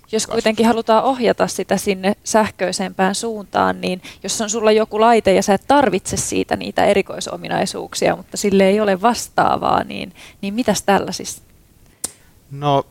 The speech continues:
Speaker 1: vähän riippuu, että tämmöiset varmaan niinku pienemmät urakoitsijat ja yksityiset käyttäjät, kyllä ne ehkä sen hintaperässä menee edelleen aika paljon, että ne ottaa sitten sen ehkä halvemman tuotteen.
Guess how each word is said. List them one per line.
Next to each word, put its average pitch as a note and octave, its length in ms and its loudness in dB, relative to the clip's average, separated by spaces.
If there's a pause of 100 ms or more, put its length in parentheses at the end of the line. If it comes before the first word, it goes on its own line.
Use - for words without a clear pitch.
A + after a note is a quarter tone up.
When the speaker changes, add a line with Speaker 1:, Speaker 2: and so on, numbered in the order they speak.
(160)
Speaker 1:
vähän C3 200 2
riippuu, C3+ 460 2
että - 220 -2
tämmöiset B2+ 360 -8
varmaan B2 300 2
niinku A#2+ 260 -10 (160)
pienemmät A2+ 460 2
urakoitsijat A2 640 -4
ja G2 240 0
yksityiset G#2+ 640 -10
käyttäjät, G#2+ 480 -8
kyllä G#2+ 200 -8
ne G#2+ 100 0
ehkä G#2+ 200 -2
sen A#2+ 180 -4
hintaperässä G#2+ 640 -6
menee G#2+ 420 -8 (100)
edelleen A2 420 -4
aika G#2+ 160 -8
paljon, G#2 420 -4 (420)
että G#2 140 -4
ne G2+ 80 -2
ottaa G#2 340 -2
sitten G2+ 300 -10
sen - 260 -6
ehkä - 300 -4 (200)
halvemman A2 560 -8 (320)
tuotteen. A2+ 580 -6